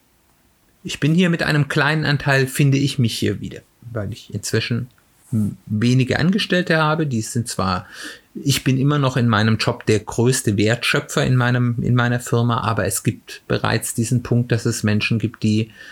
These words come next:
für mich arbeiten und bei der Wertschöpfung unterstützen. Wenn man das weiter ausbaut,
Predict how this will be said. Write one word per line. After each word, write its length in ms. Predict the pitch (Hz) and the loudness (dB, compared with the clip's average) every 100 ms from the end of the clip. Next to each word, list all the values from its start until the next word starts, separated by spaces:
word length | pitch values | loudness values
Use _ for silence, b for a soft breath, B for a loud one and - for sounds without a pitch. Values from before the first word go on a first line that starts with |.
| B | B
für 160 | - 113 | 0 2
mich 240 | 113 - | 4 2
arbeiten 460 | 104 104 104 104 107 | 0 2 0 0 -2
und 280 | 92 104 - B B B | 0 -2 -6 B B B
bei 120 | - 107 | -2 2
der 200 | 113 110 | 2 2
Wertschöpfung 720 | 104 - - 101 - 117 117 | 0 0 0 0 0 0 2
unterstützen. 800 | 104 120 123 - - - - - B B B B | 0 0 -2 -4 -6 -6 -8 -12 B B B B
Wenn 160 | - 135 | 0 2
man 120 | 135 | 2
das 200 | 120 - | 0 0
weiter 360 | 98 101 - - | 0 0 -4 -4
ausbaut, 680 | 160 135 - 170 175 202 | 0 0 0 0 0 0